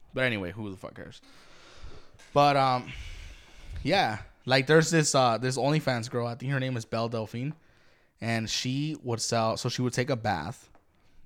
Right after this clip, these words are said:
get an empty cup of her bath water after she was done, put it in the cup, and she was selling her bath water for, like, five grand a pop.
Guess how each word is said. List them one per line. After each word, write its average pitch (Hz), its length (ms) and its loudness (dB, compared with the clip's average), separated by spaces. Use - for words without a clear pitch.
get 117 160 -6
an 120 140 -2
empty 117 240 -4
cup 117 440 -2
of 113 100 -6
her 120 100 -4
bath 113 300 0
water 101 220 -2
after 104 240 -6
she 107 80 -14
was 98 160 -12
done, 120 300 -6
put 110 120 -6
it 113 40 -2
in 113 80 -4
the 104 80 -4
cup, 120 220 -4
and - 80 -12
she 123 100 -6
was 107 100 -4
selling 107 240 -2
her 104 100 -4
bath 90 300 -8
water 101 160 -10
for, - 120 -16
like, - 140 -14
five - 320 -14
grand - 200 -16
a - 40 -20
pop. - 300 -18